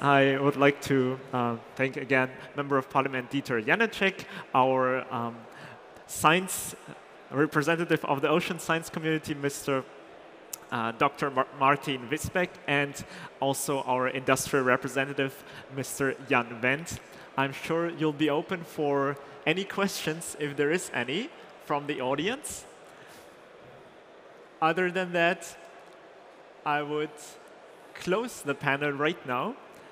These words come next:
and, uh, we are going to proceed here in actually two minutes with our next session, a thematic block in which also, uh, at twelve, Mister Jan Wendt is going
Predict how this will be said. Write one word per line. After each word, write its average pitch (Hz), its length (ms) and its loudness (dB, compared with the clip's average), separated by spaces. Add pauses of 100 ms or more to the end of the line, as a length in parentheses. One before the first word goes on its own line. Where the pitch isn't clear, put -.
(220)
and, 139 420 -2
uh, 135 240 2 (920)
we 190 160 -2
are 226 160 8
going 165 340 4
to 214 140 -4
proceed 185 520 -4 (380)
here 185 300 2 (120)
in 143 400 -2 (200)
actually 175 440 -2
two 202 240 -8
minutes 160 520 -4 (280)
with 170 160 0 (120)
our 143 440 0 (320)
next 208 240 -2 (120)
session, 139 360 -4
a 147 80 -6
thematic 151 440 2 (120)
block 143 320 -2
in 143 140 -12
which 151 360 -6
also, 180 540 0 (300)
uh, 123 260 0
at - 240 -4 (120)
twelve, 160 580 0 (260)
Mister 151 360 -4
Jan 135 180 -2
Wendt 143 320 -6 (260)
is 139 160 -6
going 147 360 -2